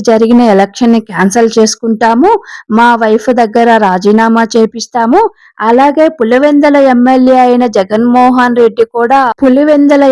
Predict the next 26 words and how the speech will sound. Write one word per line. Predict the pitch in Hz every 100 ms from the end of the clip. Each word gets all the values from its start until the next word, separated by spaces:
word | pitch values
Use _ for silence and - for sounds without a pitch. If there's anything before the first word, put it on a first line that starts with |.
| 233
ఎమ్మెల్యే | 214 233 240 240 240 247
సీటుకి | 240 220 240 233 226 196
రాజీనామా | 185 196 233 233 240 233 240 233
చేసి | 226 226 247 208
by | 175 180 208
ఎలక్షన్ | 240 247 254 240 240
కి | 220 202
రావాలి, | 202 226 240 285 403 - _ _ -
ఆ | 226 247 254
ఎలక్షన్ | 240 254 - 311 302
కి | 269 196
మీరు | 208 277 285 -
కోరుకున్నట్లుగా | 247 247 247 247 240 240 226 233 220 240 233 202 _ _ _ _ -
సెంట్రల్ | 262 240 285 294 285
ఫోర్స్ | 247 254 262 220
బలగాలతో | 208 214 233 240 247 247 240
ఎలక్షన్ | 220 214 269 247 240
జరుపుకుందాం, | 233 240 240 226 240 392 349 _ _ 214
అప్పుడు | 208 294 277
తెలుస్తాది | 254 254 269 269 262 262
ఈ | 247 208
రాష్ట్ర | 208 233 262 247
ప్రజలకి | 233 233 233 233 240 196
మీ | 226 233
కథ | 220 240
ఏంటో | 233 233